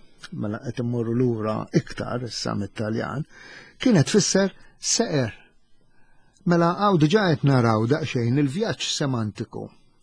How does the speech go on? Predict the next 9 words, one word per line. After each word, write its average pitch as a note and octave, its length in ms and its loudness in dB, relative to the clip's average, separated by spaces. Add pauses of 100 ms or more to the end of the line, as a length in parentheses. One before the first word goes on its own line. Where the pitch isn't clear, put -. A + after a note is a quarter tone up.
(140)
sewa D#3 340 -6
ta' C#3+ 140 -2
din D3 200 0
il-kelma, C#3+ 580 -2 (480)
illi C#3 400 6 (440)
minn D#3 280 6 (440)
tajra, C3+ 640 2
minn A2+ 220 0
seqer, C#3 440 0